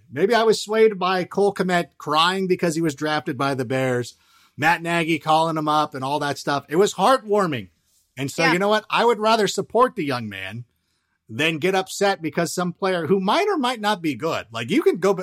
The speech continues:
Speaker 1: you can go through history and think of players who are being drafted who are like, "I can't believe we didn't draft him." And then that player sucks. And then you're like, "What did I know?" You know, like, it doesn't
Speaker 2: Well,
Speaker 1: matter.
Speaker 2: but see, Adam, as you're saying that, everybody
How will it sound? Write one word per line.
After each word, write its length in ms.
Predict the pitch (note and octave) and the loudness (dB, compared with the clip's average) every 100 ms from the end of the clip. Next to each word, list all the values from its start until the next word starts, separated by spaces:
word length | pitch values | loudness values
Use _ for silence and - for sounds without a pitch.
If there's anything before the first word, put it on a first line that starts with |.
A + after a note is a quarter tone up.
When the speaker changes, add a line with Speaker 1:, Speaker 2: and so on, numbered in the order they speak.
| D#3+ | -6
Speaker 1:
you 140 | A3+ | -4
can 160 | G4 D4 | -2 2
go 120 | A#3 | 0
through 220 | A3+ D#3+ | 0 -4
history 480 | D#3 F3+ - G#2+ F2 _ _ _ _ | -4 -6 -6 -16 -16 _ _ _ _
and 180 | D#3 E3 | -4 -2
think 240 | A#3+ D4 | -2 0
of 140 | C4 - | -2 -2
players 380 | G3+ F#3 F3 | -2 0 -2
who 80 | E3+ | -2
are 120 | E3+ D3+ | -4 -2
being 260 | E3+ E3+ | -4 -6
drafted 500 | B2+ C#3 D3 C#3+ A2 | -4 -2 -2 -4 -8
who 80 | A2+ | -6
are 60 | B2+ | -6
like, 180 | A2 - - - | -6 -10 -20 -2
"I 200 | G3 C#4 | 2 2
can't 420 | - B3 D4 C#4+ | 0 -2 -2 -2
believe 480 | B3 A#3 D4+ D#4 C#4 | -2 -2 0 2 0
we 160 | A3 A3 | -2 -4
didn't 240 | C#4+ A#3+ | -4 -4
draft 380 | G#3 B3+ A#3+ - | -2 -2 -2 -4
him." 340 | D4+ B3 G#3 - _ - | -4 -2 -4 -8 _ -8
And 100 | C#3 | -4
then 100 | F3 | -2
that 160 | F#3 | -2
player 200 | F3+ F3 | -2 -4
sucks. 540 | D3+ - D#3+ A2+ - - _ _ _ - | -4 -2 -2 -4 -10 -20 _ _ _ -10
And 80 | C#3 | -6
then 80 | |
you're 80 | E3 | -2
like, 180 | D3+ C#3+ | -2 -2
"What 120 | F#3+ | -2
did 80 | G#3+ | 0
I 160 | G3 F#3+ | 0 -2
know?" 220 | A2 F#2 | -6 -12
You 120 | A#2+ D3 | -8 -4
know, 160 | D#3+ | -2
like, 180 | C#3+ C3 B2+ | -4 -8 -10
it 80 | C#3 | -2
doesn't 80 | |
Speaker 2:
Well, 140 | F3+ F3 | 0 2
Speaker 1:
matter. 120 | D3+ | 0
Speaker 2:
but 200 | B2+ E4+ | -4 -6
see, 240 | - F#4 E4+ | -4 -4 0
Adam, 320 | D4+ D4+ D#4 | 0 0 -2
as 240 | C4+ C#4 | -4 -4
you're 140 | C4 B3+ | -8 -8
saying 480 | - D#4+ D4+ A#3 | -4 -4 -2 -4
that, 260 | A3 G3+ G3+ | -2 -2 0
everybody 760 | C4 C4 C4 A#3+ G3 F#3+ D3+ | 0 0 -2 -2 -2 -2 -8